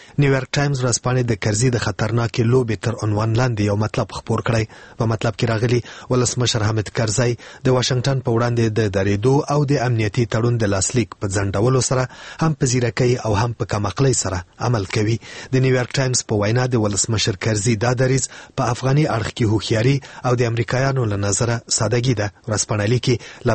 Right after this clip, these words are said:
بده مرغه له افغانستانه په راتلونکي کې د امریکا ملاتړ ډېر زیات اهمیت لري، خو اصلي مسله دا ده چې افغانستان امریکایي اډو ته نه، بلکې د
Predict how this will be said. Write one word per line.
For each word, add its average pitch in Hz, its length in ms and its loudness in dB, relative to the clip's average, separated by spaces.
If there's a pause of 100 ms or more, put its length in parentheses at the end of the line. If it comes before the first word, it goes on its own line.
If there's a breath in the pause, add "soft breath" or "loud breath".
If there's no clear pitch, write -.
بده 101 160 0
مرغه 120 320 0
له 101 100 0
افغانستانه 107 560 0
په - 120 -6 (100)
راتلونکي 123 440 0
کې 127 80 2 (360 loud breath)
د - 20 4 (100)
امریکا 135 300 0
ملاتړ 101 360 -2 (220)
ډېر 135 160 2 (120)
زیات 98 320 -4
اهمیت 117 380 0
لري، 107 200 0 (280 loud breath)
خو 113 140 0 (120)
اصلي 156 200 0
مسله 107 360 0
دا 113 140 0
ده 107 120 0
چې - 120 0 (120)
افغانستان 104 180 -4 (520)
امریکایي 107 440 0 (140)
اډو 110 180 0 (120)
ته 101 80 -2
نه، 131 160 2 (380 loud breath)
بلکې 120 300 -2
د 110 40 0